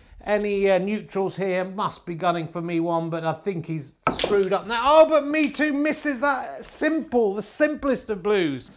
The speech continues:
That would have just been it. So Mi Wan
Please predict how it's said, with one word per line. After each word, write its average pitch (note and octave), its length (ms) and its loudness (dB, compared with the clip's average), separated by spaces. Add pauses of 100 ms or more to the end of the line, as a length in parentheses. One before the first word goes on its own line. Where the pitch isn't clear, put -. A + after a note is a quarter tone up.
(520)
That A#3+ 200 4
would C4+ 140 2
have G#3+ 140 0
just - 240 2
been C4 160 2
it. - 540 -2 (580)
So G#3+ 460 0
Mi A#3 240 -4
Wan B3 540 6